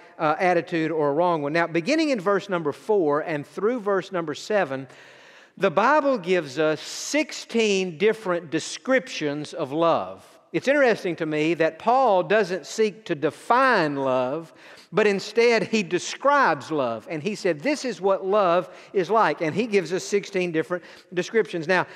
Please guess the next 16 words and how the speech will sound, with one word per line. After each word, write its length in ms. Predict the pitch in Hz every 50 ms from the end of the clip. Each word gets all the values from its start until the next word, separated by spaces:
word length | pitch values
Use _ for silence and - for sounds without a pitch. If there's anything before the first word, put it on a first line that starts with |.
| - - -
as 160 | 208 185 160
I 80 | 190
read 340 | 185 175 180 233 285 302 262
through 180 | - 254 247 233
this 220 | 208 208 - -
list 340 | 202 196 180 165 160 160 -
and 120 | 175 165
as 120 | 165 147 131
you 120 | 185 220
listen 380 | 208 226 254 247 - 247 220 185
to 120 | 170 165
th-, 300 | 156 165 - 170 156 165
these 240 | 160 175 170 139 135
descriptions 640 | - 143 - - - 269 269 - - 208 180 147 131
of 140 | 151 127 139
love, 380 | 139 135 135 135 147 156 156